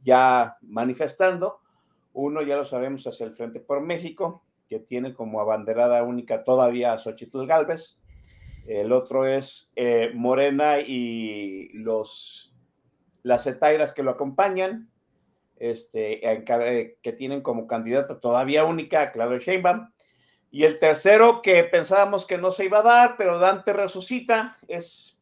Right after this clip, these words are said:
pues, la aberración de Dante en, en la persona de Samuel García. <laughs> Híjole, ya van dos campañas que los pinches regios nos ponen cada cosa, pero en fin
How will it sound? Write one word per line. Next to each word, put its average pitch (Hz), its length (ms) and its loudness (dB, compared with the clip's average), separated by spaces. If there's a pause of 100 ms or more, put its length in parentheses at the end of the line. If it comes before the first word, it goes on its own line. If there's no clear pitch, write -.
pues, 135 160 -6
la 147 60 2
aberración 147 540 -4
de 180 100 -4
Dante 190 680 -6
en, 120 400 -10 (720)
en 120 140 -8
la 127 160 -2
persona 151 320 -6
de 156 80 -4
Samuel 139 340 -6
García. 170 680 -6 (420)
<laughs> 226 160 -12 (760)
Híjole, 202 1160 -8
ya 180 140 10
van 220 220 10
dos 233 200 6
campañas 226 640 6
que 190 140 0
los 180 320 4
pinches 226 480 -2
regios 202 560 -6
nos 175 260 -2
ponen 202 440 -2
cada 208 360 4
cosa, 190 380 -4
pero 135 140 -4
en 123 80 -8
fin 107 180 -14